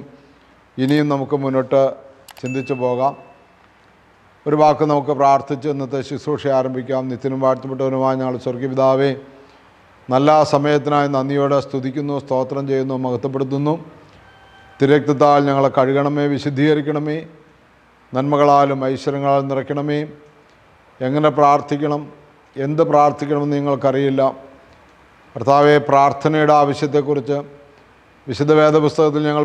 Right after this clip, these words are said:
പഠിച്ചുകൊണ്ടിരിക്കുന്നു. കർത്താവേ, ഞങ്ങളെ കൂടുതൽ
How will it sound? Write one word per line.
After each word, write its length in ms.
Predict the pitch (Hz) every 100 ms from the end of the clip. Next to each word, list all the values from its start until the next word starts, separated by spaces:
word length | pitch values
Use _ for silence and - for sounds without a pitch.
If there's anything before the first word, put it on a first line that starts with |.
| 139
പഠിച്ചുകൊണ്ടിരിക്കുന്നു. 840 | 135 139 147 143 135 135 143 143 139 - _ _ _ _ _ _ _ _ _ _ _
കർത്താവേ, 480 | 110 113 135 139 143 139 - - - _
ഞങ്ങളെ 240 | 127 139 143
കൂടുതൽ 300 | 139 143 151